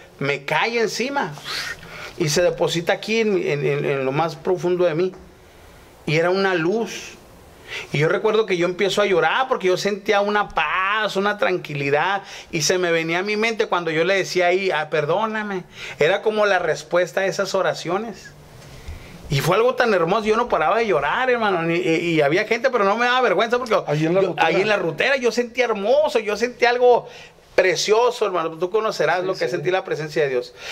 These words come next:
Speaker 1: Nunca en mi vida lo había experimentado y fue como que se me quitara una carga encima. A los, yo creo a la semana, a las dos semanas, Dios hace libre a mi hermana y yo oigo la voz de Dios. No quiero sonar ni,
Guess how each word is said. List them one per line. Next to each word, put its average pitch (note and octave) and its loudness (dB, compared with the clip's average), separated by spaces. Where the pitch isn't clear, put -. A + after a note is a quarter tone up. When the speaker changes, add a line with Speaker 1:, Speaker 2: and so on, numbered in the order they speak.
Speaker 1:
Nunca F#3 0
en A3+ 0
mi G3+ 0
vida F#3 2
lo G3 0
había G3 0
experimentado F3 0
y F3+ 0
fue F3 -2
como G3 -4
que G3 -2
se D#3 -2
me D#3 -4
quitara D3 -2
una F3+ -2
carga F3 -2
encima. D#3 -6
A C#3+ 4
los, D3+ 2
yo E3 0
creo F#3 2
a F#3 2
la F#3+ 2
semana, D#3 0
a - 0
las D#3 2
dos D3 0
semanas, E3 -2
Dios D3 0
hace D3+ 0
libre D#3 0
a - -2
mi D#3 0
hermana C3 -2
y C3 0
yo D3 2
oigo F3 2
la E3+ 2
voz D3 2
de D3+ 0
Dios. B2 -2
No C#3+ -2
quiero G3+ 2
sonar E3 0
ni, F3 0